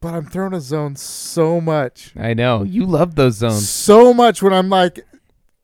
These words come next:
Speaker 1: six
Speaker 2: I mean, I love my zone, too,
Speaker 1: six
Speaker 2: but
Speaker 1: months ago,
Speaker 2: He didn't, he
Speaker 1: It's
Speaker 2: was
Speaker 1: pine nonstop.
Speaker 2: Yeah.
Speaker 1: And then, and I was throwing it great. And then I was like,
Speaker 2: And then even,
Speaker 1: "Zone."
Speaker 2: even me being like, "Joe, you're gonna love the zone."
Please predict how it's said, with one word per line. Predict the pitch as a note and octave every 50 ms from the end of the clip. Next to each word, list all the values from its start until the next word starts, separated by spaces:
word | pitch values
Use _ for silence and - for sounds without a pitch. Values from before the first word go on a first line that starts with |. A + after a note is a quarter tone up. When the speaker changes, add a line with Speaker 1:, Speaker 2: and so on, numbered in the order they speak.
| _ _ _ _ _ _ _ _
Speaker 1:
six | - - - - - D#3+
Speaker 2:
I |
mean, | D3 D#3 D3
I | C#3+ D#3
love | E3 E3 D3+
my | C3+ B2+ B2
zone, | A#2 G2 A#2+ A2 G#2
too, | G2 - - B2 A2
Speaker 1:
six | G2+ B3+ C#4 - -
Speaker 2:
but | - F#3
Speaker 1:
months | F#3 G#3 B3 B3 -
ago, | A3+ F#3 D#3+ E3 D3+ C#3+ C#3 C3+ C3 C3+ C#3 - _ _ _ _ _ _ _ _ _ _
Speaker 2:
He | _ B2 B2+
didn't, | C3+ D3+ D3 C#3 C#3 - - _ _
he | G#2+ C3+ C#3
Speaker 1:
It's | - D#3+
Speaker 2:
was | D#3+ - -
Speaker 1:
pine | - - - G#3+ G#3+ A3 A3 G#3 G3
nonstop. | G3+ G3 G3 F#3+ E3+ - - A3 G#3+ G3+ F3+ D#3+ - _
Speaker 2:
Yeah. | - B2 B2+ A#2+ G#2 F#2+ F#2 -
Speaker 1:
And | F3+ F3 F3 E3+
then, | F3+ F3+ F3+ F3 F3 E3+ E3+ F3 -
and | E3+ D#3 D#3+
I | D#3
was | D#3+ D#3 -
throwing | - F#3 G3 F#3+
it | F#3+
great. | E3 F3 G#3 A3 G3+ F#3 - _
And | F3+ E3 E3
then | E3 E3
I | E3 E3 E3
was | E3 D#3+ C#3+
like, | D#3+ D3 C#3 - _ _ _ _ _ _
Speaker 2:
And | - D3+ E3 E3
then | E3 E3+ E3+ -
even, | - E3+ F3 F3+ F#3+ G#3 G#3+
Speaker 1:
"Zone." | F#3 D3 B2 A2+ A2+ A#2
Speaker 2:
even | A#2+ E3+ F#3 F#3 F3 E3+ D#3 D3
me | C#3+ D#3 D#3+ D#3+
being | C#3 D3+ D3 C#3+ C#3
like, | C3+ C#3 B2+ A#2 A2 - _ _
"Joe, | - - - C3+ B2 B2 A#2+
you're | A2 G#2+ A2
gonna | A#2 A#2
love | A2+ B2 B2+ B2+ A2
the | A2+
zone." | A#2+ A#2+ C#3 C3+ B2 A2